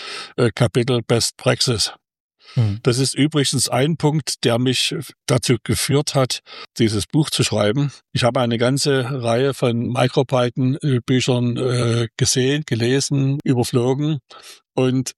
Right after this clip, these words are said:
Speaker 1: die sind oftmals an Anfänger, für Anwender gedacht, für Anfänger gedacht. Aber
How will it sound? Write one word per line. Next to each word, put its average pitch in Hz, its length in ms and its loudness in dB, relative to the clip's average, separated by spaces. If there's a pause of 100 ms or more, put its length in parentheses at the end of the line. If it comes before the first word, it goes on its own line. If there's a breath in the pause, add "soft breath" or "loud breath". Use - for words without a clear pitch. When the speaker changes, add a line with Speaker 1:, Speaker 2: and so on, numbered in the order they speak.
(140)
Speaker 1:
die 131 100 4
sind - 480 0
oftmals 147 640 0
an 120 420 0
Anfänger, 160 600 0 (420)
für 151 240 0
Anwender 139 440 0
gedacht, 120 500 -2
für 156 140 2
Anfänger 143 300 0
gedacht. - 500 -2 (260)
Aber 143 420 0